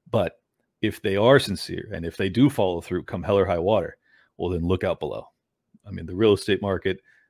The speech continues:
the stock market, the bond market, everything is gonna be a bloodbath like it has been for the past week. Um, but I don't know. I, I, I think that they will eventually reverse course. I think they'll get up to,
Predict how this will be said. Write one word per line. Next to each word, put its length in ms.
the 60
stock 360
market, 420
the 60
bond 360
market, 460
everything 760
is 120
gonna 180
be 120
a 60
bloodbath 500
like 160
it 80
has 240
been 180
for 120
the 80
past 320
week. 260
Um, 360
but 100
I 60
don't 140
know. 160
I, 80
I, 420
I 140
think 220
that 120
they 120
will 260
eventually 420
reverse 360
course. 340
I 60
think 200
they'll 140
get 180
up 260
to, 380